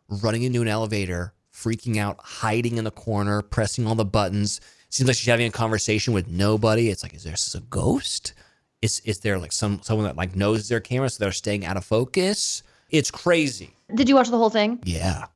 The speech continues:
Speaker 2: So does it ever have a conclusion? Like, does it have a conclusion, or does it, or does it just kinda leave you still guessing?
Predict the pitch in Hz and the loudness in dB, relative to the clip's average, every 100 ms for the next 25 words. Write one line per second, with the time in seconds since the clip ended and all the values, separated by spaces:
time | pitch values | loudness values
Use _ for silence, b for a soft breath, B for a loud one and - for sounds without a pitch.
0 | - - 254 233 208 214 220 214 214 202 | 0 4 6 4 0 2 2 4 2 0
1 | - _ _ - 185 185 185 180 - 175 | -2 _ _ -10 -8 -8 -10 -12 -10 -6
2 | 190 190 180 185 170 160 - _ _ _ | -4 -2 -4 -6 -6 -8 -12 _ _ _
3 | b b b b b b _ _ _ 180 | b b b b b b _ _ _ -6
4 | 180 - 180 - 208 311 392 208 185 160 | -6 -4 -6 -2 2 4 6 6 4 0
5 | 156 - 165 165 156 160 - 190 175 170 | -6 -4 -4 -4 -8 -8 -2 2 2 2
6 | 165 170 165 180 156 147 - - - | -2 -4 -2 -2 -2 -2 -6 -10 -16